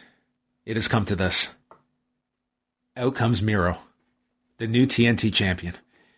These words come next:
He is defending the title against Lance Archer on May the thirtieth.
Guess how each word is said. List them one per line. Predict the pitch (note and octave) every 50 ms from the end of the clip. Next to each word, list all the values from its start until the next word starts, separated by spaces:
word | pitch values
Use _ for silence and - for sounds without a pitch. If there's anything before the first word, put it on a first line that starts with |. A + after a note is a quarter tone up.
| _ _ _ _
He | _ - C#3 C#3+
is | D3 C#3+ C#3+
defending | - B2+ - D3 D3+ D#3+ D#3
the | D#3+
title | C#3+ - C#3+ C#3 D3 C#3+ C#3+
against | B2 A#2+ A2+ F#2+ -
Lance | A2+ A#2+ B2+ C3+ -
Archer | C#3 A#2+ A#2+ A#2+ - B2+ A#2+ B2 -
on | - G2+ G2+
May | G2 G#2 A2
the | A2 A#2
thirtieth. | A2 - A2+ G2+ G2 G2 G2 F#2 - -